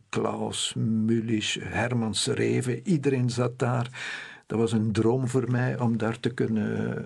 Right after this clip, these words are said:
eh, terechtkomen. En, en daar zit ik nu nog altijd.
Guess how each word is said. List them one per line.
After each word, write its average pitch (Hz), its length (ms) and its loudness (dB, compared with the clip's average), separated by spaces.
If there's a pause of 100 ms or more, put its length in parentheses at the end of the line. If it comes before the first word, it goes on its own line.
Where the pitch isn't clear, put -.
eh, 110 440 -2 (100)
terechtkomen. 120 800 -2 (880)
En, - 300 0 (260)
en 135 160 2
daar 123 120 2
zit 143 200 0
ik 127 120 -2
nu 123 280 2
nog 107 180 0
altijd. 104 600 -2